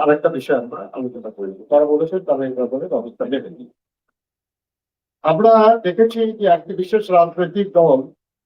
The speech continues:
তারা আমাদের ভোটারদের কাছে বিভিন্ন এলাকায় সারা দেশেই পায়, তারা তা-, তাদের ভোটার আইডি কার্ড, তাদের এনআইডি কার্ড, তাদের মোবাইল নাম্বার এগুলো সংগ্রহ, উদ্দেশ্য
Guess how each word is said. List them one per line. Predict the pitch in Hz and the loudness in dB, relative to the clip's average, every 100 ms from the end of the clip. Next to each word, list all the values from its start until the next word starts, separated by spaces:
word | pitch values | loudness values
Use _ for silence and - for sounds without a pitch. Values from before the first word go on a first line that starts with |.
| _ _ _ _ _ _ 170 | _ _ _ _ _ _ 0
তারা | 180 202 190 | 2 4 2
আমাদের | 185 190 180 | 2 -2 -4
ভোটারদের | - 160 214 226 226 208 185 | -4 -2 2 0 2 0 0
কাছে | 165 - 165 196 226 _ _ _ | -4 -4 -6 -6 -12 _ _ _
বিভিন্ন | - 175 170 170 | -12 -8 0 0
এলাকায় | 147 147 160 190 | 0 -2 -2 -4
সারা | - 151 156 | -4 -2 -2
দেশেই | 143 139 190 190 | -2 -2 -2 -2
পায়, | 110 120 - _ _ _ _ _ _ _ _ | -6 -8 -10 _ _ _ _ _ _ _ _
তারা | 156 175 190 185 180 | 0 4 6 4 0
তা-, | 175 165 160 | 0 0 0
তাদের | 151 175 170 | -4 -4 -4
ভোটার | - 156 196 190 | -6 0 2 2
আইডি | 175 175 175 | 0 -2 -6
কার্ড, | 170 165 165 160 | -2 -2 -2 -6
তাদের | 151 160 160 | -8 -6 -4
এনআইডি | 160 165 180 175 170 | -2 0 0 0 -2
কার্ড, | 156 151 151 165 156 _ - | -2 -2 -2 -8 -16 _ -8
তাদের | 151 170 165 | -2 0 0
মোবাইল | 160 175 190 190 | 0 4 4 4
নাম্বার | 170 156 156 156 127 | 2 2 -2 -2 -6
এগুলো | 175 175 175 | -4 -2 -2
সংগ্রহ, | 160 156 156 143 - _ _ _ _ _ _ _ _ _ _ _ _ _ _ _ _ | -4 -10 -6 -8 -8 _ _ _ _ _ _ _ _ _ _ _ _ _ _ _ _
উদ্দেশ্য | 165 165 214 208 | -8 0 0 0